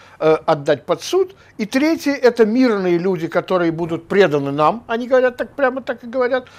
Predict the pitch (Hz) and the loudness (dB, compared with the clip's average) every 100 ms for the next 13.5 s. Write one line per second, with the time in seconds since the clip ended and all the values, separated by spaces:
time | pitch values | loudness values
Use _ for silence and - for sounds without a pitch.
0 | - - 180 269 269 220 220 240 170 143 | -14 -4 -2 -2 -4 -2 0 0 -2 -4
1 | 170 214 151 143 147 175 143 120 110 - | 0 0 0 -2 -4 0 0 0 -6 -14
2 | - - - 185 - 349 359 302 262 269 | -18 -14 -6 -6 -2 -4 -2 -6 2 4
3 | 254 285 233 254 247 220 220 220 269 240 | 6 2 4 2 4 4 4 4 2 0
4 | 226 - 240 233 - 262 294 339 349 320 | 0 2 0 0 -6 -8 -6 -6 -6 -4
5 | 302 277 254 - 240 233 240 214 - 240 | -4 -4 -4 -4 -6 -4 -2 -2 0 -4
6 | 185 247 247 214 - 196 214 208 214 277 | 0 0 0 -10 -14 -8 -2 -2 0 -4
7 | 247 - 220 - 214 202 190 - - - | -4 -8 -8 0 0 0 -10 -14 -14 -4
8 | 202 233 233 208 220 247 190 208 196 185 | 0 4 4 2 0 -2 -4 -6 -4 -4
9 | 185 170 - 175 123 - - - 208 - | -4 -6 -6 -6 -8 -12 -18 -2 -2 -2
10 | 277 370 - 254 214 226 220 220 214 165 | -2 0 2 2 2 0 6 6 8 6
11 | 151 - _ _ 202 190 - 247 208 190 | 4 0 _ _ -2 0 4 4 4 2
12 | 165 214 208 202 196 202 160 131 143 139 | 0 0 -2 0 0 0 -2 0 -2 -2
13 | 170 214 220 - | -4 -2 -2 -6